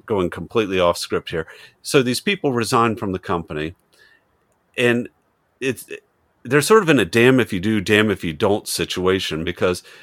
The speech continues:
oh, you resigned, okay, you fixed your own problem, da, da, da, da, da. But it doesn't unchange what it was, the bell that was rung with the, the initial comment.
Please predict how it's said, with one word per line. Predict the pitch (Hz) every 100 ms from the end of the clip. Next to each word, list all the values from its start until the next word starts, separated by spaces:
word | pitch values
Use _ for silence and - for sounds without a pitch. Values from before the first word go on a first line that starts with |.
| -
oh, | 147
you | 160 151
resigned, | 131 143 135
okay, | 131 135
you | 120
fixed | 113 120 -
your | 120
own | 107
problem, | 101 113 104 98
da, | 98 95
da, | 90
da, | 87 85
da, | 90
da. | 117 92 - - - -
But | 127 - -
it | 87 110
doesn't | 139 127
unchange | 98 117 104 131 113 101 90
what | 101
it | 92 -
was, | 92 92
the | 104 90 85 -
bell | 120 113
that | 107
was | 98 92
rung | 110 104 95
with | 90 -
the, | 95 90 101
the | 110
initial | 110 110 -
comment. | - 120 120 101 73